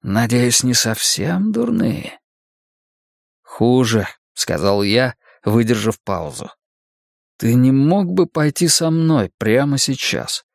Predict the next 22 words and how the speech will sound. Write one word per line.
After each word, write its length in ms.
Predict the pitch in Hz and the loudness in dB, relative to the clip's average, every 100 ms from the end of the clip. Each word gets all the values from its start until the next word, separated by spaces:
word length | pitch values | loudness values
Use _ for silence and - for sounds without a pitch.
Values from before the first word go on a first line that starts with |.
| _ _ - - - | _ _ -20 -20 -16
Мне 360 | - 95 123 131 | -4 2 4 4
очень 240 | 131 - | 2 2
неприятно 600 | 135 127 147 147 143 104 | 2 2 2 4 2 0
дёргать 400 | 95 143 139 101 | 0 0 0 -4
тебя, 260 | - 87 104 | -6 -2 -2
Генри, 540 | 90 135 123 92 62 - _ _ - | 0 0 0 -2 -8 -16 _ _ -6
и 80 | |
прости, 480 | 135 190 185 - - | -2 0 0 0 -2
что 180 | 135 104 | -2 0
вытаскиваю 500 | 101 120 117 - 120 | 0 2 0 0 -2
тебя 280 | - 117 123 | 0 0 2
на 140 | 120 | 2
улицу 400 | 120 151 139 143 | 2 0 -2 -2
среди 360 | 127 135 127 143 | -2 -2 -2 0
ночи». 540 | 151 160 123 - - _ _ _ _ _ _ _ _ _ _ _ - | 2 0 -2 -6 -10 _ _ _ _ _ _ _ _ _ _ _ -8
«Ничего, 1080 | 123 113 143 - - 135 131 120 113 117 113 | 0 2 0 -2 -2 0 2 2 2 2 0
сынок», — 800 | 110 - - 104 110 107 87 - _ - - _ | -2 -4 -4 -2 0 0 -2 -6 _ -20 -20 _
тихо 300 | - 110 110 | -2 0 0
усмехнулся 680 | 110 113 110 - 117 - 95 | 0 0 -2 0 0 0 -2
Генри. 500 | 92 104 95 - - _ - - - _ _ | -2 -2 -2 -6 -12 _ -20 -20 -20 _ _
«Ночь, 1000 | 73 127 190 202 165 - - - - - _ | -2 2 2 2 0 -2 -6 -6 -12 -20 _
день, 580 | - 123 170 80 76 | -2 0 2 0 -2